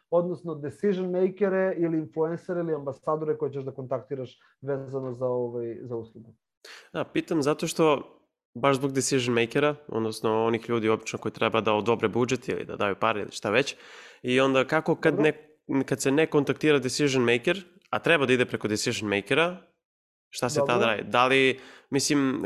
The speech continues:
Speaker 2: kako se prevazilazi kad decision maker postaje ona osoba koja, no, blokira sve to i, i, i malte ne, ono,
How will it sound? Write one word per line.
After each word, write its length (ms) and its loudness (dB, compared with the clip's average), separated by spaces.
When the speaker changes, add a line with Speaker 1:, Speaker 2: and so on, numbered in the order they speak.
Speaker 2:
kako 220 -2
se 140 -6
prevazilazi 580 0
kad 140 -4
decision 400 -2
maker 320 -2
postaje 380 2
ona 260 4
osoba 300 -4
koja, 440 2
no, 160 0
blokira 460 2
sve 260 -4
to 200 2
i, 460 -2
i, 340 2
i 40 2
malte 340 0
ne, 140 0
ono, 120 -4